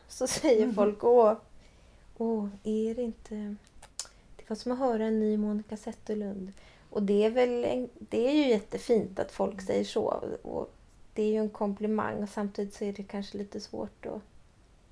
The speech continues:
Speaker 1: Eh, svårt att veta vad man ska göra av
Speaker 2: Mm.
Speaker 1: en sån
Speaker 2: Mm.
Speaker 1: komplimang.
Speaker 2: Mm.
Speaker 1: För man vill ändå...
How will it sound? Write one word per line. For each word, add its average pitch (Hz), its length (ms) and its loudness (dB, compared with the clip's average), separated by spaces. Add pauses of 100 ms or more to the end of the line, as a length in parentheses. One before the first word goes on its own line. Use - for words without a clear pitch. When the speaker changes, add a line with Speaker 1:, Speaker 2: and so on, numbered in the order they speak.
(200)
Speaker 1:
Eh, 233 340 -4 (1300)
svårt - 500 -12
att 254 220 -10 (1400)
veta 233 500 0
vad 240 160 4
man 226 100 2
ska 220 140 -2
göra 208 200 2
av 208 120 4
Speaker 2:
Mm. 220 80 0
Speaker 1:
en 202 80 0
sån 196 160 -4
Speaker 2:
Mm. 202 120 -4
Speaker 1:
komplimang. 208 540 -4 (220)
Speaker 2:
Mm. 190 300 -14 (480)
Speaker 1:
För - 180 -10
man 196 240 -2
vill 202 160 2
ändå... 196 420 0